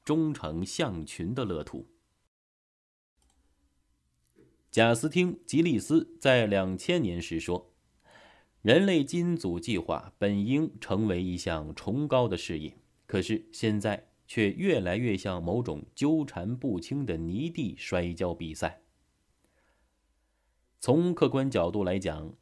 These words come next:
人类基因组计划所取得的第一个成果与基因毫无关系。一九八九年，当沃森、金德与同事们正在全力以赴筹备人类基因组计划时，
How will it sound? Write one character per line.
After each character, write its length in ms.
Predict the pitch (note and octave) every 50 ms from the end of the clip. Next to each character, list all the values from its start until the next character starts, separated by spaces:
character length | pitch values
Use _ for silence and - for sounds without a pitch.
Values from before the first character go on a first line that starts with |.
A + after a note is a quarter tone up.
| _ _ -
人 200 | G2+ A2 D#3+ F#3+
类 160 | F#3+ E3 C3
基 140 | A2 B2+ D3+
因 160 | D3+ D#3 D3+
组 180 | C3 F2 D#2+ D#2
计 220 | - - G#2+ F2
划 340 | D#2 - - D#2 D2+ D2 - _
所 240 | _ - - G2 G#2
取 300 | A2 - - F#2 E2 D#2+
得 180 | D#2+ D#2 D#2+ E2
的 140 | F2 E2+ E2
第 160 | - - C#3+
一 160 | D#3+ F#3 F#3+
个 140 | C3+ G2 -
成 260 | - - F2+ F#2+ G#2+
果 240 | F#2+ E2+ D2 D2+ - - - _
与 260 | - E2 D#2+ D#2 D2+
基 260 | C#2 - - C3+ D3+
因 200 | D#3+ E3 E3+ E3 - -
毫 260 | - - - E2 F2+
无 160 | G#2 G2 E2
关 240 | - E2 D#2+ D#2+ D#2+
系。 160 | - - - _ _ _ _ _ _ _ _ _ _ _ _ _ _ _
一 180 | - G2 G2+ G2+
九 160 | F#2 E2+ D#2+
八 180 | D#2 F#2+ G2 F#2+
九 140 | F2+ D#2
年， 320 | D2+ D#2 D2+ D2+ E2+ G#2+ - _ _ - - - - - _
当 200 | - C#3+ D#3+ E3+
沃 240 | E3 D#3 D3 B2+ A#2
森、 300 | A2+ D3+ D#3 E3 D#3+ - - - _
金 240 | - - E3 F3 E3+
德 380 | D3+ G2+ F2 G2 B2 - - - _
与 240 | G2+ G#2 A2 A#2 A2+
同 360 | - - F#2+ G2 C#3 E3 E3+
事 160 | E3 - C3
们 220 | G2 F2 E2 - - A#2+
正 240 | - E3 E3 C#3+ C3
在 240 | C3+ C3 A#2+ A#2 A2+
全 320 | - - - G#2+ C#3 F3
力 300 | E3+ C3 G2 F2+ F2+ F#2
以 40 | G2
赴 320 | F#2+ - E3 D3 - -
筹 240 | - - - F#2 G#2
备 180 | G#2+ A2 G2 F2
人 220 | E2+ F2 A2 C3+
类 200 | C3+ G#2+ E2+ E2
基 120 | - -
因 140 | A#2+ B2+ C3
组 180 | A#2+ - D#2+ D#2+
计 200 | E2 - B2+ F#2
划 180 | D#2 - D2+
时， 240 | D2 - - A#1+ -